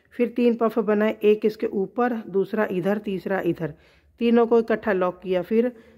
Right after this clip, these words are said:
दो पफ बनाए, एक यहाँ पे और एक यहाँ पे, दोनों को इकट्ठा लॉक कर दिया। देखिए ह-, हर बार ऐसे ही करना है, चाहे हमारे पास जहाँ पे दो हों, तीन हो, चार हों। फर्स्ट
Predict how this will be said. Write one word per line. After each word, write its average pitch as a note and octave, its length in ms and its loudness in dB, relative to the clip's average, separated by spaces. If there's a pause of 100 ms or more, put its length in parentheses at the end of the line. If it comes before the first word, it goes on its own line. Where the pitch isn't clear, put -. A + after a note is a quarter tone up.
(160)
दो G#3+ 180 6
पफ G#3+ 280 0
बनाए, F#3+ 280 0
एक G#3+ 300 0
यहाँ G#3 360 0
पे C4 160 -2
और G#3 200 0
एक G3+ 160 -2
यहाँ F3 260 -4
पे, F#3 120 -4
दोनों F#3 300 0
को A3 120 -2
इकट्ठा G#3 360 -4
लॉक D#3 260 -2
कर D3+ 140 -6
दिया। D#3 220 -4 (680)
देखिए A3+ 240 2
ह-, A#3 120 0 (240)
हर B3 240 2
बार A3 240 2
ऐसे A3+ 240 2
ही C4 100 0
करना G#3 260 -2
है, A3+ 60 0
चाहे G#3+ 260 -2
हमारे G#3 240 -2
पास G3+ 220 0
जहाँ G3+ 220 0
पे G#3 140 0
दो G3 240 4
हों, G3+ 240 -2
तीन G3+ 260 -4
हो, G3+ 180 -2
चार D3 260 -2
हों। D#3 180 -4 (680)
फर्स्ट A3 300 2